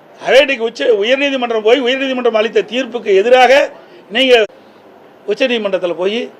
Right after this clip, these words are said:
மேல்முறையீடு செய்றாங்க. ஆக இப்படி ஒவ்வொரு முறையும் உயர்நீதிமன்றம் அளித்த தீர்ப்புக்கு எதிராக உச்சநீதிமன்றம் செல்லும் மேல்முறையீடு செய்கின்ற நிலை தொடர்கின்றது. ஆக இது ஒரு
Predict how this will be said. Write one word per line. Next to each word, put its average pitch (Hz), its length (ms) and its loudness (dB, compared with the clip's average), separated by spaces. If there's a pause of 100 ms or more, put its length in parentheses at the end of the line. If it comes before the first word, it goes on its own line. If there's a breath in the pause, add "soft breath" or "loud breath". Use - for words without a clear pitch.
மேல்முறையீடு 185 440 -4
செய்றாங்க. 139 300 -12 (840)
ஆக 285 160 4
இப்படி 247 540 0
ஒவ்வொரு 294 640 0
முறையும் 262 440 2 (960)
உயர்நீதிமன்றம் 254 800 2
அளித்த 226 340 -2
தீர்ப்புக்கு 214 500 -6
எதிராக 226 380 4
உச்சநீதிமன்றம் 214 720 -8
செல்லும் 226 200 -8
மேல்முறையீடு 208 580 -2
செய்கின்ற 185 260 -10
நிலை 208 360 -2 (300 loud breath)
தொடர்கின்றது. 208 720 2 (640)
ஆக 214 120 -2
இது 202 160 0
ஒரு 165 100 -4